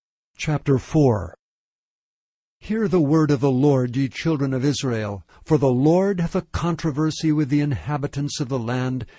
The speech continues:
because there is no truth, nor mercy, nor knowledge of God in the land. By swearing and lying and killing and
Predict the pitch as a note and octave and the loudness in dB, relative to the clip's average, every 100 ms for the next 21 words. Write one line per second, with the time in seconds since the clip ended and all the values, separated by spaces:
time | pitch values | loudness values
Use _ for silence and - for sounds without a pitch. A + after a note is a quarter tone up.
0 | - D3+ F3+ E3+ F3 E3+ C#3+ B2+ E3+ G#3 | -4 -2 -2 -2 0 2 0 0 2 0
1 | F#3+ - A3+ A3+ A2 - - - C3 A#2+ | -2 -6 -4 -2 -4 -8 -20 -8 -4 -2
2 | A2+ E3 D#3+ - A#2 F#2+ _ B2+ D3+ D3 | 2 2 2 -2 -6 -6 _ 2 4 4
3 | C#3 C3+ F3 G3+ G3+ D#3 F3 C3 D#3+ C#3 | 4 0 0 0 -2 -2 -4 -2 -4 -2
4 | A2 B2+ C3 C3+ C3 B2+ G#2+ F#2 F#2 - | -4 -2 -2 -2 -2 -4 -6 -10 -16 -20
5 | _ _ _ - C3 C#3 C#3 - - C3+ | _ _ _ -12 -4 -2 -2 -4 -2 0
6 | C#3 C#3 D3+ D#3 C#3 C#3+ G#2+ A2 B2+ C3+ | 0 0 -2 -6 -4 -4 -2 0 2 2
7 | D3 D#3+ D3+ - - D#3 D3 D3+ D3+ | 0 0 -2 -4 -4 0 2 2 0